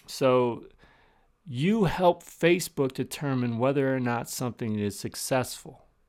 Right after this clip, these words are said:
first of all. So if you say you want to get, in this case, conversions, Facebook will know whether or not something is working pretty well for you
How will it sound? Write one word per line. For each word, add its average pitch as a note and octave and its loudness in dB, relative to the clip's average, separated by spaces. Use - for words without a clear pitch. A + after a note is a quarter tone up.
first - 0
of G#2 -12
all. - -14
So - -4
if G2 -8
you A2 -2
say C#3 2
you D3 0
want A#2 -4
to - -8
get, B2 -4
in - -12
this G2+ -8
case, - -8
conversions, F#2+ -6
Facebook E3 2
will D#3+ 2
know E3 6
whether D3 4
or C#3 4
not C3+ 2
something C3 -2
is A2 -2
working C3 0
pretty A#2+ 0
well C#3 4
for G2+ -4
you F#2 -4